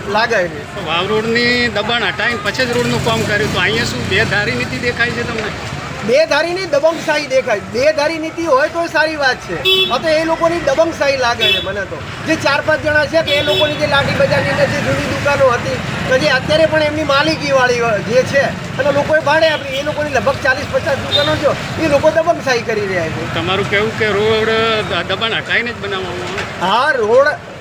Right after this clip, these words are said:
Speaker 1: દબાણ હટાવવું જોઈએ, પછી પબ્લિકને જાણ કરવી જોઈએ કે અમે આ દિવસે કામ કર્યું, લોકોને, પબ્લિકને,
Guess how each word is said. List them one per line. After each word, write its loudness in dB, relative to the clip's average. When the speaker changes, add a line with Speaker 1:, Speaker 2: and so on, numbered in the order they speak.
Speaker 1:
દબાણ 0
હટાવવું 0
જોઈએ, 2
પછી 0
પબ્લિકને 2
જાણ 2
કરવી 2
જોઈએ -10
કે -2
અમે 0
આ 2
દિવસે 0
કામ 0
કર્યું, 0
લોકોને, 2
પબ્લિકને, 2